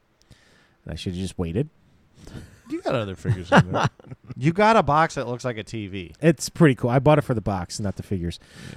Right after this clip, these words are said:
Speaker 2: Yeah.
Speaker 1: Um, and then they're talking about a four box Skeletor set. I can't wait for that to be three hundred fifty bucks.
Speaker 2: Mm-hmm.
Speaker 1: So, um,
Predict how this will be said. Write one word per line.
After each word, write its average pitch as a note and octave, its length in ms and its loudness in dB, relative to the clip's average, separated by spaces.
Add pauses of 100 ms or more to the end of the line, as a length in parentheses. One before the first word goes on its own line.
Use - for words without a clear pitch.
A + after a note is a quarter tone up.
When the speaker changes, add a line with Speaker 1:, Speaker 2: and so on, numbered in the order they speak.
Speaker 2:
Yeah. D3+ 240 8
Speaker 1:
Um, D3+ 80 4
and D#3+ 100 2
then F3 80 8
they're F3 100 10
talking G3 280 8
about F3 160 6
a - 20 6
four F3 240 6
box D3+ 300 4 (100)
Skeletor D3 460 4
set. F2 260 -4 (380)
I - 60 -8
can't B2+ 200 -2
wait A#2+ 140 2
for - 80 -6
that A#2 160 -2
to G2+ 80 -10
be F#2+ 80 -4
three G2+ 220 -4
hundred F2+ 260 -4
fifty F#2 220 -10
bucks. F2+ 440 -8 (420)
Speaker 2:
Mm-hmm. B2 200 -6 (680)
Speaker 1:
So, A2 480 6 (480)
um, D#3 640 10